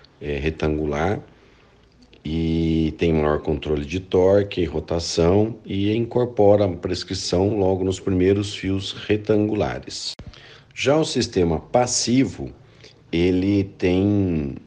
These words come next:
um sistema de porta rígida ou uma porta paralela à base do slot.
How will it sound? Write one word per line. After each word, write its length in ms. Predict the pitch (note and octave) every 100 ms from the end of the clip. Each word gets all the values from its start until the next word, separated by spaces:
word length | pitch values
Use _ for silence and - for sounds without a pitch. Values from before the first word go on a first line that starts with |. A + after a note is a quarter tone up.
| - _ -
um 120 | E2
sistema 760 | E2 F#2+ F2 - F2 G2 G2 F#2+ - - _ -
de 140 | E2+
porta 420 | E2 F2 F2 F2
rígida 720 | F#2 D#2+ G#2 G#2+ D#2+ D2+ C#2 C2+
ou 240 | D2+ F#2+
uma 180 | G2 F2
porta 380 | - D2 C#2 D#2+
paralela 920 | - G2 F#2+ D#2 D#2 G2 G2 D2 C2+ -
à 280 | C#2+ E2 F2
base 640 | E2+ D#2+ E2+ F2+ - F#2
do 440 | E2+ F2+ F2+ F#2 F#2
slot. 640 | F2+ E2+ D2 C#2 -